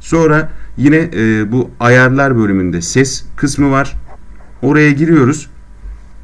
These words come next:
Ben genelde şey indirdim. Beş dakikalık bir tane korku müziği indirdim.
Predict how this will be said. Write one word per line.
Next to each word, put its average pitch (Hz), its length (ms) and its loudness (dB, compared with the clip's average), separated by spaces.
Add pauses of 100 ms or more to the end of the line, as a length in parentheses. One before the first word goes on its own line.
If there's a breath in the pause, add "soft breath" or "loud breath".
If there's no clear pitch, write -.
(160)
Ben 143 320 0
genelde 139 380 2
şey 147 340 -2
indirdim. 95 460 -4 (340 soft breath)
Beş 143 300 2
dakikalık 131 480 -2
bir 120 100 -2
tane 123 260 0
korku 120 340 0
müziği 110 300 2
indirdim. 90 480 -4